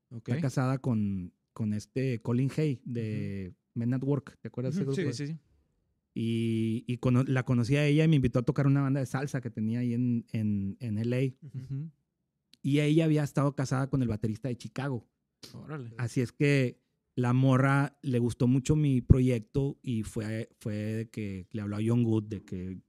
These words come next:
Speaker 2: "John, tienes que conocer a Omar y no sé qué", y la chingada. Órale, y la morra de que, "Güey, John te está esperando, cáele", y caí a,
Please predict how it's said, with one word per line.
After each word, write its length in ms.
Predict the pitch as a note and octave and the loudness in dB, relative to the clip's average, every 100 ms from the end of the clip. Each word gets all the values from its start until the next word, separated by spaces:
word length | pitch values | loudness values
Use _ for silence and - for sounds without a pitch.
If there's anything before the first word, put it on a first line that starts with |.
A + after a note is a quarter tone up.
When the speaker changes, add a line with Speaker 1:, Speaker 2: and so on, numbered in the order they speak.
| - | -12
Speaker 2:
"John, 260 | A#2+ C3 A2 | -8 -8 -8
tienes 200 | G#2+ A#2 | -8 -8
que 100 | D3 | 0
conocer 360 | F3+ D3 C#3 | 0 2 0
a 20 | |
Omar 340 | D3 B2 B2+ D#3+ | -2 -2 -4 -4
y 60 | |
no 80 | C#3+ | -6
sé 120 | C#3 | -6
qué", 200 | D#3 E3 | -8 -8
y 40 | F#3 | -6
la 100 | F3+ | -6
chingada. 340 | - C3 D#3 - _ _ _ _ _ _ - | -6 -6 -8 -12 _ _ _ _ _ _ -12
Órale, 300 | E3 F3+ E3 | -8 -6 -4
y 80 | C3 | -4
la 120 | A#2 | -4
morra 240 | A2+ A#2+ C3+ | -4 -4 -6
de 100 | A#2 | -6
que, 240 | A#2 A#2 - | -8 -8 -6
"Güey, 260 | B2 A#2 G#2+ | -4 -2 -2
John 180 | G#2+ C3 | -6 -10
te 60 | |
está 140 | D3 D#3 | -6 -4
esperando, 680 | - D3 C#3 D3+ D#3 D3 - | -4 -4 -4 -6 -8 -10 -12
cáele", 400 | - C3 D3 D#3 | -8 -6 -4 -4
y 260 | - A2+ G#2+ | -4 -6 -6
caí 320 | - G2+ G#2 | -8 -6 -6
a, 280 | A#2 G#2+ | -6 -8